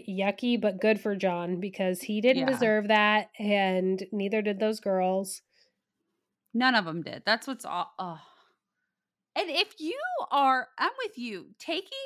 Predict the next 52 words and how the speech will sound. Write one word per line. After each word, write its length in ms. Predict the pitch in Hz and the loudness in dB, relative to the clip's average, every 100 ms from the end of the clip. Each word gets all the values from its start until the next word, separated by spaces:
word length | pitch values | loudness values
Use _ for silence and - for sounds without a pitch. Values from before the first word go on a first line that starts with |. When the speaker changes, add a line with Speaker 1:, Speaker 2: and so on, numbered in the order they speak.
| 523 | -8
Speaker 2:
a 100 | 233 | -8
selfie, 720 | - - 202 202 - 277 285 - | -8 -2 0 0 -4 -6 -6 -6
like, 320 | 214 208 - | -4 -4 -2
immediately 720 | 220 220 214 208 220 226 190 226 | 0 0 0 -4 -6 -6 -6 -4
being 160 | 233 | -2
like, 220 | 220 214 - | 0 -2 0
"Oh 100 | 262 | 0
my 140 | 269 277 | 2 2
God, 260 | 302 269 | 0 0
look 120 | 254 | -4
what 100 | 302 | -6
you 80 | 269 | -6
did. 360 | 262 247 202 - | -4 -6 -8 -10
Quick, 180 | - - | -8 -8
let 80 | 202 | -8
me 100 | 220 | -10
snap 260 | 220 196 214 | -10 -10 -10
a 40 | |
selfie." 180 | 208 - | -8 0
Speaker 1:
Well, 140 | 349 | 4
like, 300 | 339 320 320 | 8 10 10
when 160 | 330 330 | 10 10
Speaker 2:
Eh. 0 | |
Speaker 1:
the 160 | 330 285 | 8 6
only 260 | 339 359 330 | 8 10 10
other 260 | 311 294 | 10 10
person 680 | 277 294 330 339 262 240 247 | 8 6 6 6 6 6 4
is 400 | 240 247 247 240 | 4 6 4 0
singing 540 | 226 - 294 285 262 247 | -4 2 6 8 6 6
"Oops, 240 | 277 - | 2 2
I 120 | 285 262 | 2 2
Did 200 | 254 262 | 4 4
It 100 | 247 | 4
Again" 520 | 220 220 233 277 262 | 2 6 6 8 6
over 300 | 233 220 226 | 4 2 0
a 60 | 226 | 0
phone 320 | 240 247 285 | 2 4 6
call 320 | 285 220 226 | 6 6 6
to 100 | 240 | 4
be 140 | 233 247 | 2 4
like, 220 | 233 220 | 4 4
Speaker 2:
Mm. 20 | |
Speaker 1:
"Hey, 260 | 202 294 277 | 6 6 6
come 220 | - 247 | 2 0
help 260 | 196 262 240 | 2 2 2
me 180 | 226 | 0
because 360 | 220 208 233 208 240 | -4 -2 -2 -2 -2
oops, 240 | 247 - | -2 0
I 140 | 233 226 | 0 2
did 180 | 226 | 0
it 140 | 214 208 | -2 -4
again." 600 | 185 220 247 208 202 | 0 2 4 2 0